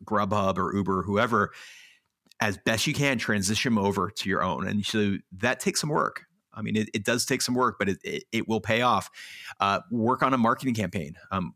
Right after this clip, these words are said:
what we do with our, with our restaurant clients is we arm them with, with marketing gear, collateral, flyers, table tents, um, flyers to drop in takeout bags. Say, "Next time, order from us.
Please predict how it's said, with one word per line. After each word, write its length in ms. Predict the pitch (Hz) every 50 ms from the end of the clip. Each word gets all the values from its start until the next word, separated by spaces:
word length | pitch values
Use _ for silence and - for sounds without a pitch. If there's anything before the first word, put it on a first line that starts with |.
| _ -
what 280 | 101 101 113 120 -
we 100 | 120 113
do 220 | 104 107 113 110 104
with 160 | 104 101 -
our, 300 | 101 95 98 98 - - -
with 220 | 92 95 90 95
our 200 | 98 95 95 98
restaurant 360 | - 90 107 107 - - -
clients 260 | - 110 95 95 - 101
is 100 | 92 92
we 220 | 104 113 113 - -
arm 240 | 95 101 110 110 110
them 240 | 104 92 90 90 90
with, 180 | 90 85 - - _ _ -
with 200 | 95 95 - -
marketing 400 | 104 110 110 - 110 95 90 85
gear, 320 | 85 87 85 82 80 - - - - - -
collateral, 500 | - - 110 104 110 110 107 98 95 85
flyers, 500 | - - - 101 101 110 107 101 95 -
table 300 | - - 110 113 120 113
tents, 340 | - - 92 87 - - - - - - - - - - - -
um, 160 | 98 92 165
flyers 420 | - - - 107 117 123 120 107
to 80 | - 104
drop 320 | - 107 98 104 110 -
in 80 | 113 95
takeout 340 | - - 107 110 151 117 -
bags. 380 | - 80 76 73 - - - -
Say, 160 | - 110 104
"Next 260 | 101 101 117 120 - -
time, 240 | 131 127 120 120 -
order 180 | 110 120 127
from 180 | 120 - 123 123
us. 340 | 127 101 - - - -